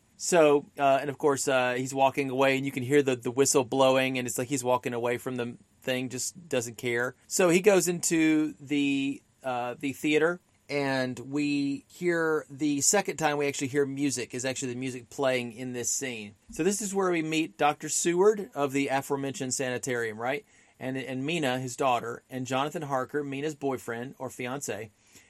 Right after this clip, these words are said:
and a family friend named Lucy Weston. Now, it's Lucy Weston Ra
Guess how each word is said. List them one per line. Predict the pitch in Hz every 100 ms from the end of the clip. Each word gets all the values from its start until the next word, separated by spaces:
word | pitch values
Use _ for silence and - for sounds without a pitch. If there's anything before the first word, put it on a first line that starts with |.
| _ -
and | 131 127 127
a | 127
family | 156 165 160
friend | - 135 131
named | 123 120 120
Lucy | 113 127 - 127
Weston. | 127 143 - 101 90 _ _ _ _ _
Now, | 139 147 135 131 -
it's | 160 -
Lucy | 143 147 180 214 - 202 175
Weston | 143 156 190 - - 147 135
Ra | 139 165 127 113